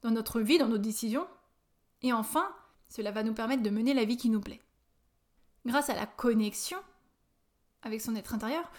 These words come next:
on va chasser les émotions négatives. On va devenir naturellement optimiste et joyeux. Cela va aussi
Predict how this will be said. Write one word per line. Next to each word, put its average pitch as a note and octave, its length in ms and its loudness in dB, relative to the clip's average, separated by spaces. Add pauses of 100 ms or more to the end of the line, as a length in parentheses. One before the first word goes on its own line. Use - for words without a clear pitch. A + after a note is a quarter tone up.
(200)
on A#3 60 -4
va B3 160 -2
chasser B3+ 480 -2
les A#3 160 2
émotions G#3+ 320 0
négatives. A3 500 -4 (380)
On A3+ 60 -2
va A#3 140 2
devenir A#3+ 300 4
naturellement A#3+ 840 0 (140)
optimiste A#3+ 680 -2 (140)
et C#4 100 0
joyeux. A#3+ 360 -4 (960)
Cela B3+ 260 2
va C4 100 6
aussi D4+ 240 2